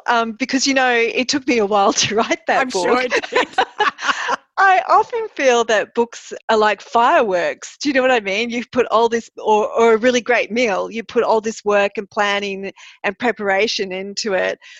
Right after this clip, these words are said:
Speaker 1: But the thing is the enjoyment. The enjoyment can happen, you know, I think of actors preparing for a, a stage play or something, and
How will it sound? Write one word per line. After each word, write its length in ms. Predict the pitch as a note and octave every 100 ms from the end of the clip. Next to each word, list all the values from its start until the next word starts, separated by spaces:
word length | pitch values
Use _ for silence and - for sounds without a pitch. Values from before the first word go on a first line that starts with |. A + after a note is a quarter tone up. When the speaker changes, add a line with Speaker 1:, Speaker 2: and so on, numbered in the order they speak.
| - -
Speaker 1:
But 100 | C4
the 120 | C4+
thing 260 | - F4+
is 180 | D4+ C4
the 160 | C4+ G#3
enjoyment. 640 | G#3 A#3 A#3 C#4 F3 -
The 120 | A3
enjoyment 460 | G#3 G#3+ A#3 C4 F#3
can 280 | G#3+ F#3 F#3+ -
happen, 640 | G3 F#3 G3+ F#3+ F#3 F3+ _
you 140 | A#3
know, 120 | G#3+ F#3+
I 80 | F#3+
think 220 | G#3 G#3+
of 100 | F3+ -
actors 420 | G3 - G3+ F3+
preparing 460 | G3+ - F#3+ F#3+ F#3
for 320 | F#3+ F#3 F3+
a, 60 | E3+ - _ _
a 100 | G3+
stage 480 | F#3+ - G3+ G3 -
play 260 | - G3+ F#3+
or 80 | F#3+
something, 340 | G3+ F#3 F#3+
and 140 | F3+